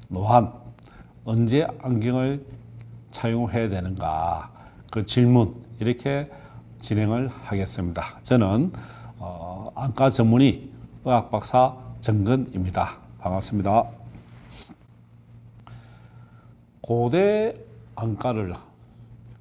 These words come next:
오천 년 전에 인공눈이 있었습니다. 인공눈이, 눈이 오천 년 전 무덤이에요. 오천 년. 무덤에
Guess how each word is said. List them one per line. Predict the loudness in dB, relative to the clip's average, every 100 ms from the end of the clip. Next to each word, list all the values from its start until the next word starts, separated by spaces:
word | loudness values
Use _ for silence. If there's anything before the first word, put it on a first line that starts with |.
| -12
오천 | -6 -4 0
년 | 0 0
전에 | 0 0 -4 -16 -20 -20 -6
인공눈이 | 2 2 4 2 0 0 0 0 -4 -10 -18
있었습니다. | -2 -2 0 -4 -6 -8 -12 -20 -20 -20 -8
인공눈이, | -4 0 0 0 -4 -6 -10 -10 -12 -20 -20 -20 -20 -20 -20 -20 -4
눈이 | -2 0 -2 -4 -6 -8 -18 -20 -20 -20 -20 -20 -20 -20 -20 -20 -20 -20 -20 -20 _ _
오천 | -4 -4 -2 0
년 | 2
전 | 2 2 2
무덤이에요. | 0 0 -2 -6 -12
오천 | -16 -10 -6
년. | -4 -6 -10 -20 -20 -20 -20 -20 -20 -20 -20 -20 -20 -20 -20 -20 -20 _ _ -20 -20 -20 -20 -20 -20 -20 -20 -20 -20 -20 -20 -20 -20 _ -20 -20 -20 -20 -20 -20 -20 -20 -20 -6
무덤에 | -4 -2 0 -2 -4